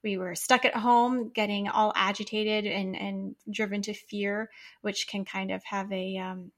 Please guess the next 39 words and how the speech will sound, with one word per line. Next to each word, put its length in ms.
the 140
same 200
effect 340
as 140
hypnosis. 960
And 100
I 60
don't 200
think 140
we've 200
recovered 440
from 280
that. 340
So, 520
um, 460
that 200
was 200
a 40
perfect 720
storm, 840
a 160
perfect 420
setting 600
by 240
which 400
wokeness 440
could 160
swoop 560
in. 380
People 300
were 160
lonely, 480
they 160
were, 140
uh, 360
depressed, 520
they 80
were 80
anxious. 640